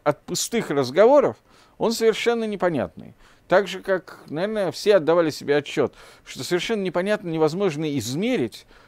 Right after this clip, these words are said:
какое удовольствие, в каких баллах, в каких единицах надо измерять удовольствие от лошен гора. Человек сказал лошен гора. Удовольствие выше среднего. Это понятно. Почему? Откуда оно берётся?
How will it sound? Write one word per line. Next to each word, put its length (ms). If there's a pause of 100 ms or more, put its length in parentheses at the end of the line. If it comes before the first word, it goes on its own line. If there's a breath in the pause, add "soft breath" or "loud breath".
(100 soft breath)
какое 420
удовольствие, 720
в 60
каких 360
баллах, 380
в 40
каких 360
единицах 580
надо 240
измерять 380
удовольствие 600 (280 loud breath)
от 240
лошен 320
гора. 320 (720 soft breath)
Человек 240
сказал 320
лошен 300
гора. 300 (200)
Удовольствие 600
выше 200
среднего. 720
Это 180
понятно. 500 (320 soft breath)
Почему? 680
Откуда 540
оно 160
берётся? 640